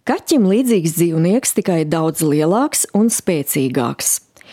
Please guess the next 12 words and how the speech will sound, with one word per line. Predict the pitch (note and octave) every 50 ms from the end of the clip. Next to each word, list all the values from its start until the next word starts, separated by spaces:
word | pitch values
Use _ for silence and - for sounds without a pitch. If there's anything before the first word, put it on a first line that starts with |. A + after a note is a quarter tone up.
| - - -
Viņš | - F3 G3 A3 A#3 - -
prot | - A#3 C4 C4+ G3+ E3 - -
koku | - - B3 C4+ G#3+ - - E3+
zaros | D#3+ F3+ F3 E3 D3 C#3+ D3 - -
tā | - B3 A#3+ F3+
paslēpties, | - - C4 - - - C4 F#3+ D#3 D3+ - - D#3+ C#3+ C3+ D3 - - - - - - _ _
ka | - F3 F3
to | - F3+ D#3+
nepamanīs | F3 A3+ B3+ - D4+ C4+ B3 A3+ G#3 F#3 E3 D#3+
garām | F3+ G#3+ A#3 G#3+ G3 F#3 F#3
ejošs | F#3 F#3 F#3 F3 E3 - - -
cilvēks. | - F#3+ D#3+ D3 B2+ C#3 C3+ A#2 A2+ - - -